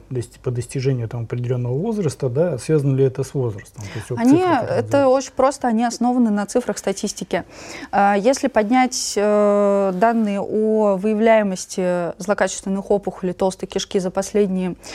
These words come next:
Speaker 2: э, десять лет, мы видим, что, э, во-первых, тенденция идет к увеличению все-таки, э, а во-вторых, э, что возраст, э, выявления,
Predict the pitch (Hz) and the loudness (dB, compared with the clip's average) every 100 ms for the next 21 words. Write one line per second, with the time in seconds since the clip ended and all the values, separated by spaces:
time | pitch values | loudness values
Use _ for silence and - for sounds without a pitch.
0 | - - - 190 185 185 185 185 185 208 | -14 -14 -10 -4 0 0 0 0 0 0
1 | - 311 339 220 208 220 262 330 339 - | 2 2 2 0 2 2 4 4 2 -12
2 | - - - - 208 214 208 190 - - | -20 -16 -8 -2 2 4 4 2 -4 -6
3 | 196 196 185 208 247 233 214 208 202 - | -2 -2 0 2 2 0 -2 0 0 -2
4 | 185 185 - 196 196 190 - 180 185 233 | -4 -4 -4 -2 0 0 -2 -2 0 0
5 | 285 277 254 254 285 277 269 - - - | 0 0 -2 -2 2 2 0 -8 -16 -16
6 | - 196 208 214 214 208 208 208 208 208 | -10 -2 0 2 2 4 2 2 2 0
7 | 202 196 208 - 208 208 208 220 277 311 | 0 0 -2 -2 0 0 2 2 2 0
8 | - - 196 196 - - 208 202 220 226 | -4 -6 -4 -4 -4 0 0 2 2 2
9 | 214 190 - - 190 196 190 208 214 294 | 2 -6 -10 -4 -2 0 2 2 4 4
10 | 349 277 196 170 | 4 4 2 -6